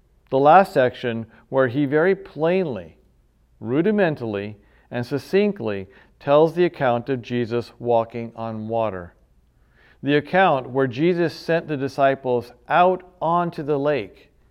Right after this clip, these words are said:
into a storm, and was content to walk on by them, to allow them to continue to struggle on in their flesh. The account where when they saw him walking on the water,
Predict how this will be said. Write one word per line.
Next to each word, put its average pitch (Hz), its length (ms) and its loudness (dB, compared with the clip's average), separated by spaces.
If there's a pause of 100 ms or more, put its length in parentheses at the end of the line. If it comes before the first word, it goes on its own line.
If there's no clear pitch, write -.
(640)
into 175 540 0
a 123 60 0
storm, 120 600 0 (560)
and 147 100 -4
was 165 140 2
content 175 680 -2 (280)
to - 100 -10
walk 151 440 2
on 156 320 -2
by 143 320 6
them, 113 320 -4
to 123 160 -4
allow 139 420 4
them 117 240 0
to 110 80 -12
continue 135 560 -6
to 107 140 -8
struggle 123 520 -2
on 113 380 -2
in 113 160 -10
their 101 160 -10
flesh. - 680 -8 (840)
The 127 100 -2
account 127 600 2 (580)
where 131 160 -2
when 143 220 0
they 180 160 2
saw 170 320 2
him 165 320 -6
walking 139 440 0
on 160 120 0
the 165 80 0
water, 165 520 2